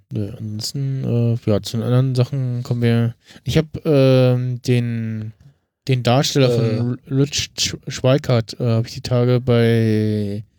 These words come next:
Speaker 1: Criminal Intent gesehen, in etwas jünger.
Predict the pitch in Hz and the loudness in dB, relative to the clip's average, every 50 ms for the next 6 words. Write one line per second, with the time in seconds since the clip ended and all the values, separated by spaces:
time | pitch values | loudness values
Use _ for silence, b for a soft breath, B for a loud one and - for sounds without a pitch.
0 | b b b b b b b b b b b b b b _ - - - 156 156 | b b b b b b b b b b b b b b _ -8 -2 0 2 4
1 | 156 156 156 147 135 135 131 - 135 139 147 - - 135 117 117 113 110 104 107 | 4 4 4 4 4 2 2 2 2 0 0 0 -2 0 0 2 0 0 -2 -6
2 | 107 _ - - 123 113 107 101 - 120 120 - - 120 - - - 120 120 120 | -10 _ -8 -6 -6 -4 -6 -6 -8 -10 -8 -4 -2 -2 -2 0 -2 -2 0 0
3 | 110 104 101 | 0 0 -2